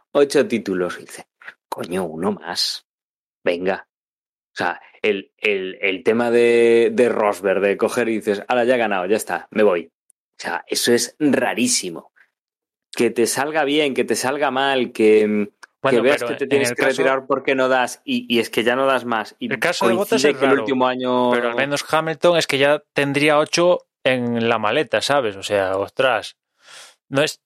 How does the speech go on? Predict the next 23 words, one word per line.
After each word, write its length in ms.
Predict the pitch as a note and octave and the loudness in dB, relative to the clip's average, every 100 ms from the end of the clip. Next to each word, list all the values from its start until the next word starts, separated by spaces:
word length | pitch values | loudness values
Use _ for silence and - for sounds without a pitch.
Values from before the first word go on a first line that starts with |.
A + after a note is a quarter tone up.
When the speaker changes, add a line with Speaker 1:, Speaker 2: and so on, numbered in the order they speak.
| _ - - - - | _ -20 -18 -20 -16
Speaker 2:
lo 200 | D3 C#3 | -6 0
de 100 | C#3 | 2
Rosberg 280 | D3+ F#3+ G#3 | 4 4 4
sí 140 | G3+ F3 | 2 4
que 100 | F3+ | 4
es 80 | |
más 180 | E3+ E3+ | 4 2
raro 200 | E3+ F3 | 2 0
porque 220 | D3+ C3 C#3 | 0 0 0
un 160 | D#3 | 2
año 380 | E3 E3+ F3 F3 | 0 2 0 0
y 100 | E3+ | -2
tal, 460 | - F#3 F#3 F#3 E3+ | 2 4 4 2 2
pero 260 | D3+ C#3 | 2 2
teniendo 300 | - C3+ D3 | 0 -2 0
en 80 | D3+ | -2
cuenta 260 | D#3 C#3+ D3 | -2 -2 0
cómo 160 | D3 | 0
se 200 | C#3 C#3+ | 0 -2
dio 260 | C3+ C#3+ C#3 | 2 4 4
y 60 | C#3+ | 2
tal, 380 | - D#3 E3 D#3+ | 2 2 2 -2
pues, 920 | B2+ G#2+ G#2+ G#2+ G#2 G2+ - - | -2 -2 -2 -4 -8 -10 -10 -10